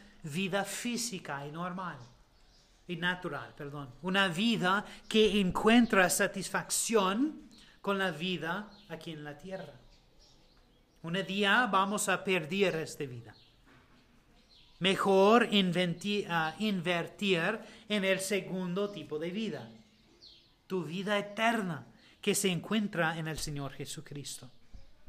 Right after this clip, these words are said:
Nuestra vida eterna es lo que el Señor está muriendo por darnos. Él sufrió en la cruz de maneras que no podemos entender completamente.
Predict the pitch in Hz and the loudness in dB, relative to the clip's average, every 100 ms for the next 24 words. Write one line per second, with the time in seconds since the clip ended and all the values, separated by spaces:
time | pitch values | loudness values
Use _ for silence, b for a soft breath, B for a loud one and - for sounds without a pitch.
0 | - B B - 175 202 196 202 190 147 | -20 B B -6 2 4 2 2 2 2
1 | 185 190 180 196 185 190 185 175 180 214 | -2 -4 0 0 0 -2 -2 -2 0 -2
2 | 247 B B 190 196 214 208 208 202 190 | -2 B B -6 -4 0 0 0 -2 -2
3 | 190 190 160 175 208 226 214 165 - 202 | -4 -6 -6 -6 -4 -4 -4 -8 -4 0
4 | 190 196 165 156 143 143 160 156 160 - | 0 0 -4 -8 -8 -8 -10 -8 -10 -10
5 | 139 117 110 113 113 _ - - - - | -12 -12 -14 -16 -20 _ -20 -20 -20 -20
6 | - _ _ b b b b - 202 214 | -20 _ _ b b b b 0 2 4
7 | - 220 - 226 214 220 220 208 - 208 | 4 2 2 6 8 8 8 4 4 6
8 | 202 220 226 208 190 180 180 202 226 247 | 8 6 4 2 2 0 2 4 4 2
9 | - B - 208 185 170 202 254 269 - | -4 B -4 0 0 2 2 2 0 -2
10 | 185 190 233 226 226 220 190 165 175 175 | -2 -2 -2 -2 -4 -4 -6 -8 -6 -4
11 | 180 170 175 165 160 160 143 120 - | -2 -4 -10 -10 -10 -12 -16 -18 -20